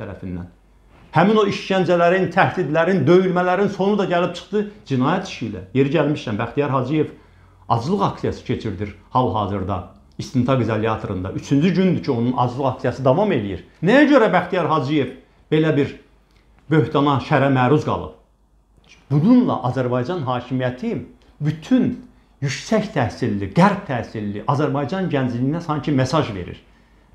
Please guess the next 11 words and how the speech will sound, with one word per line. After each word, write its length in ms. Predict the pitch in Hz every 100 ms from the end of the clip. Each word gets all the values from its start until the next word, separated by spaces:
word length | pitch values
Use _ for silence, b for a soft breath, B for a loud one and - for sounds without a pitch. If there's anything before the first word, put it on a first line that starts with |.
| _ -
Gəlməyin 500 | 175 147 107 92 87
Azərbaycana. 640 | 87 85 82 82 - 73 80 _
Sizə 300 | - 139 175
burada 240 | 143 127
ehtiyac 440 | 131 - 123 113 -
yoxdur. 400 | 117 80 - - _ _ b b b
Biz 200 | 254 170
burada 280 | 165 147 151
öz 240 | 170 -
feodal 460 | - 151 147 156 139
qaydalarımızla 840 | 123 120 120 117 113 139 107 117